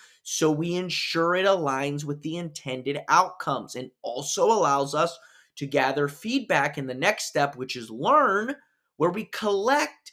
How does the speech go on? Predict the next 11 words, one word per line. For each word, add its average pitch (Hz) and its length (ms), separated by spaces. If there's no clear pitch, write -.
that - 400
data. 135 560
This 127 180
is 135 100
essential, 254 640
and 196 120
it's 196 120
going 226 240
to 233 120
inform 220 800
subsequent 226 1040